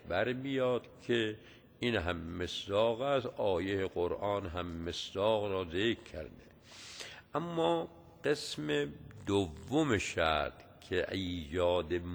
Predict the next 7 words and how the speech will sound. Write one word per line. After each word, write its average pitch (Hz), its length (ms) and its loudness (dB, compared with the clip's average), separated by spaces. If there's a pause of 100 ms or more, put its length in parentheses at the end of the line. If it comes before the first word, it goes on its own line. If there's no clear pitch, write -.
(160)
مقدمه 87 1080 0 (160)
حرام 87 540 2
باشه، 110 640 2 (440)
مثل - 280 -6
همون 85 280 -2
فروختن 85 680 -6
خمر 101 480 -2